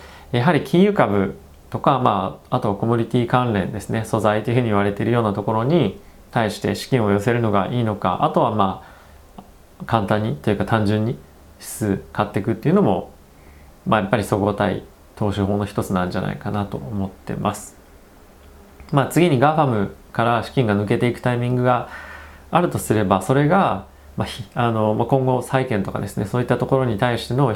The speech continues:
まあ、質への非難、恐怖からの資金の流出というところなのか、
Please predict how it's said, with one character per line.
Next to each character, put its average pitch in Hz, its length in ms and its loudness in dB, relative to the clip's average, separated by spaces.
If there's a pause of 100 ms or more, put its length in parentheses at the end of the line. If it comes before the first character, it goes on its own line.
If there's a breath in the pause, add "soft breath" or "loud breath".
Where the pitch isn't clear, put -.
ま 117 100 -4
あ、 98 40 -4
質 - 220 -2
へ 143 60 6
の 117 140 2
非 117 80 0
難、 101 180 0
恐 147 200 2
怖 143 100 -2
か 127 100 2
ら 117 100 0
の 139 320 0 (320 loud breath)
資 - 140 -14
金 120 160 2
の 98 120 4
流 104 120 2
出 107 240 -2
と 110 100 -2
い 113 40 4
う - 20 -4
と 120 100 -2
こ 143 80 2
ろ 143 60 4
な 147 80 6
の 135 100 0
か、 131 360 0